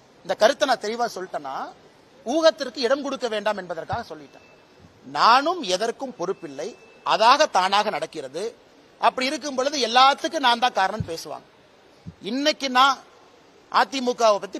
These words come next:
பேசாம இருக்கேன். ஆனா அ தி மு கவில் இருக்கக்கூடிய எத்தனையோ தலைவர்கள் இன்னைக்கு என்னை திட்டிட்டு தான் இருக்காங்க. ஆனாலும் அமித்ஷாஜி அவர்கள் நான் கொடுத்த வார்த்தைக்காக கட்டுப்பட்டு நிக்கிறேன். திரும்ப எனக்கு பேசுறதுக்கு எவ்வளவு நேரம் ஆகும்? நான் ரெண்டு நிமிஷம் போதுமே.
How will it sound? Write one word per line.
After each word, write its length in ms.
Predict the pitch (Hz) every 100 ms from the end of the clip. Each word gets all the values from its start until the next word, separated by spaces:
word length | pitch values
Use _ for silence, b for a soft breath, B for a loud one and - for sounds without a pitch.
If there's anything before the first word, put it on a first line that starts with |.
| 214
பேசாம 300 | 214 214 175
இருக்கேன். 220 | 143 - -
ஆனா 120 | 220 214
அ 40 | 233
தி 80 | 285 262
மு 60 | 262
கவில் 200 | 247 226
இருக்கக்கூடிய 420 | 226 226 226 190
எத்தனையோ 340 | 185 247 254 311 -
தலைவர்கள் 360 | 220 208 320 311
இன்னைக்கு 260 | 339 381 349
என்னை 100 | 330
திட்டிட்டு 260 | 294 285 226
தான் 100 | 185
இருக்காங்க. 240 | 139 123 - 156
ஆனாலும் 440 | 202 185 156 269 359 _ _ _ _ _
அமித்ஷாஜி 560 | - 233 294 - 254 208 220
அவர்கள் 260 | 214 202
நான் 120 | 190 190
கொடுத்த 200 | 220 233 156
வார்த்தைக்காக 600 | 180 254 262 233 208 277 285
கட்டுப்பட்டு 400 | 185 220 180 175
நிக்கிறேன். 260 | 147 143 -
திரும்ப 200 | 233 294 247
எனக்கு 160 | 180
பேசுறதுக்கு 300 | 233 240 196
எவ்வளவு 160 | 185 196
நேரம் 140 | 175 151
ஆகும்? 160 | 143
நான் 120 | 135 160
ரெண்டு 140 | 190
நிமிஷம் 240 | 214 220 175
போதுமே. 220 | 156 147